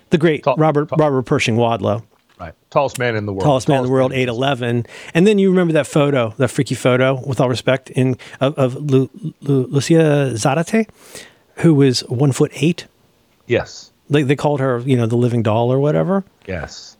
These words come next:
Speaker 1: And yeah, Linda Hunt's just, just a tick above there, huh?
Speaker 2: Well, but,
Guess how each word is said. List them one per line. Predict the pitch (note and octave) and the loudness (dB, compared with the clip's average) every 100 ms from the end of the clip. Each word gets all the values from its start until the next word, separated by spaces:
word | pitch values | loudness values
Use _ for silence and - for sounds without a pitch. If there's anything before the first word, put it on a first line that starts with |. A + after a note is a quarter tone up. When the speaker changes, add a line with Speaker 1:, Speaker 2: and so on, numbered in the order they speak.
| _ - | _ -2
Speaker 1:
And | D3+ | 2
yeah, | D3+ | 4
Linda | G#3+ F#3+ A3+ | 4 2 0
Hunt's | C#3+ A3 - | 0 -2 2
just, | F3 - | 0 2
just | - D#3+ | 0 0
a | D3 | 0
tick | - E3 | 0 -2
above | B2+ C#3+ E3+ A2+ | 0 0 0 -2
there, | G#2+ G2+ | -4 -4
huh? | A#2 C3+ - _ _ _ _ _ - | -6 -8 -14 _ _ _ _ _ -2
Speaker 2:
Well, | E3 E3 C#3 | 0 0 -2
but, | B2+ F#3 | -2 -2